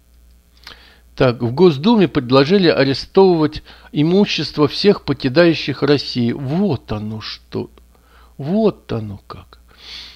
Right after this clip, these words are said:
Тетя Роза в Твиттере, ваши любимые, да? Путин еще и селекционер, создал новый тип людей, быдлоросов. Лживые, завистливые, агрессивные,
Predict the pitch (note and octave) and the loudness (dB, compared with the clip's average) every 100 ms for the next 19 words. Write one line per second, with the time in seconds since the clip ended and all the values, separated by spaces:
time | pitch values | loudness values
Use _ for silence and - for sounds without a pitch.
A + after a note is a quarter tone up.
0 | _ - G#3+ - G3 G3 G#3 E3+ D3 - | _ 0 0 6 4 6 6 4 0 -4
1 | - E3 D3 D3+ B2 C3 D#3 - D#3 D3+ | -6 -2 -2 -2 0 4 2 2 -2 -2
2 | D#3+ D3+ C3 A#2+ C#3 D3+ D3+ - - - | 0 0 0 0 0 0 -2 -16 -18 -18
3 | - _ A3+ - F#3 D#3 - G#3 G3 F3 | -20 _ 0 2 2 2 2 4 4 2
4 | B2 - F3+ E3 - F3 E3+ F#3 F#3+ B2+ | 0 0 0 0 -2 2 4 4 2 2
5 | - B2 G3 G3 D#3 D3+ D3 F#3 D#3 - | -2 -2 2 2 2 0 2 2 2 0
6 | - F#3 D3+ D#3 D3+ C#3+ C3 E2+ G#2 A2+ | -6 -6 -4 -4 -2 2 2 2 -2 4
7 | F#3+ D#3 C#3+ E3+ F3 F3+ C#3 - G2 - | 4 4 4 6 6 4 2 0 -6 -6
8 | - - - - B2 A#2+ G3 G#3+ D#3 C3 | -20 -20 -20 -4 0 2 4 4 4 4
9 | B2 D3+ G#3 - - C3+ B2+ B2 B2+ B2+ | 6 4 4 0 -2 0 4 4 4 2
10 | B2+ - A#3 G#3 D3 A#2 G2 | -2 -2 0 0 0 0 -2